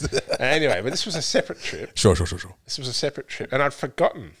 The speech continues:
Speaker 2: that I was even going anywhere near Parry Sound.
Speaker 1: Mm-hmm.
Speaker 2: Right? And we'd actually come from the other way. So we'd come from Chicago. We'd done this big road trip up
Speaker 1: Yep.
Speaker 2: through
Speaker 1: Detroit?
Speaker 2: Up through
Speaker 1: Michigan?
Speaker 2: We didn't go through Detroit.
Speaker 1: Oh, you didn't go through Michigan?
Speaker 2: Uh, n-,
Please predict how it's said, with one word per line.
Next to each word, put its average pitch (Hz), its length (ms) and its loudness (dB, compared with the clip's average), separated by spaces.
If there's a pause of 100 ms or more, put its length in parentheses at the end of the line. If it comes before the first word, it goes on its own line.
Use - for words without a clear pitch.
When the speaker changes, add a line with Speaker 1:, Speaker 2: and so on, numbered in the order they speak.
(360)
Speaker 2:
that 117 140 -4
I 113 60 -2
was 113 160 -2
even 110 140 -6
going 110 240 -8
anywhere 123 200 -8
near 117 280 -8
Parry 90 320 -8
Sound. - 460 -20
Speaker 1:
Mm-hmm. 85 180 -6 (460)
Speaker 2:
Right? 95 160 -12 (380)
And 110 160 -6
we'd 113 120 -4
actually - 260 -2
come 135 180 -2
from 110 140 -10
the - 120 -10
other 131 220 -6
way. 110 240 -8
So - 160 -10
we'd 110 140 -12
come 160 180 -6
from 135 140 -14
Chicago. 131 800 -4
We'd 101 120 -12
done 120 140 -8
this 110 140 -10
big 107 280 -10
road 113 200 4
trip - 320 -8 (160)
up 117 120 4
Speaker 1:
Yep. 95 80 0
Speaker 2:
through 110 540 -4 (160)
Speaker 1:
Detroit? 117 340 -2 (200)
Speaker 2:
Up 113 120 -8
through 98 560 -4
Speaker 1:
Michigan? 120 460 -2 (120)
Speaker 2:
We 113 100 -14
didn't - 140 -12
go 165 140 -4
through - 180 -12
Detroit. - 340 -14 (180)
Speaker 1:
Oh, 104 60 -2
you 110 60 2
didn't 180 120 -2
go 208 60 -2
through 110 120 -2
Michigan? 87 360 -4 (200)
Speaker 2:
Uh, 123 60 -10 (180)
n-, 117 140 -14